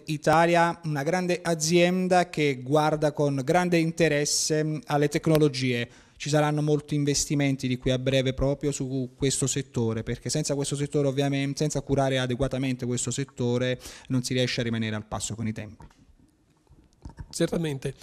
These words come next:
Speaker 2: Ehm, le nostri, i nostri prossimi investimenti importanti saranno sicuramente sullo sviluppo del retail, dove l'azienda si sta impegnando da alcuni anni, eh, con l'aumento dei, dei negozi, del numero di negozi sia in Italia che all'estero.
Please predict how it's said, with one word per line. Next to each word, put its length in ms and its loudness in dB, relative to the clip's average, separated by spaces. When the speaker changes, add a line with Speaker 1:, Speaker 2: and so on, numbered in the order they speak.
Speaker 2:
Ehm, 1200 2
le 180 2
nostri, 840 2
i 80 -6
nostri 300 4
prossimi 400 2
investimenti 500 0
importanti 600 0
saranno 280 2
sicuramente 580 2
sullo 200 -2
sviluppo 400 -4
del 140 -4
retail, 520 0
dove 220 -2
l'azienda 440 -4
si 120 -16
sta 100 -8
impegnando 420 -4
da 100 -6
alcuni 300 -4
anni, 360 -4
eh, 360 -2
con 160 -4
l'aumento 480 0
dei, 500 -4
dei 180 2
negozi, 440 0
del 100 0
numero 300 0
di 260 -2
negozi 400 -2
sia 100 -4
in 60 -4
Italia 320 -4
che 120 -2
all'estero. 580 -4